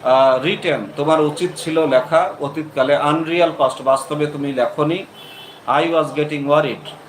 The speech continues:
অর্থাৎ আমি আরও টেনশনে পড়ে যাচ্ছিলাম, কারণ তুমি লেখো, তোমার লেখা উচিত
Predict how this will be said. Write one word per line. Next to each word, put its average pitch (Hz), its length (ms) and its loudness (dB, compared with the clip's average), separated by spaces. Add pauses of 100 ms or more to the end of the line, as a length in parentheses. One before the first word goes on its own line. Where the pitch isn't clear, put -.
(400)
অর্থাৎ 120 580 2
আমি 143 280 0
আরও 139 180 2
টেনশনে 156 520 -4
পড়ে 160 140 0
যাচ্ছিলাম, 165 480 -4
কারণ 147 260 2
তুমি 143 240 -4
লেখো, 131 360 0
তোমার 139 220 -4
লেখা 139 220 -2
উচিত 135 280 -4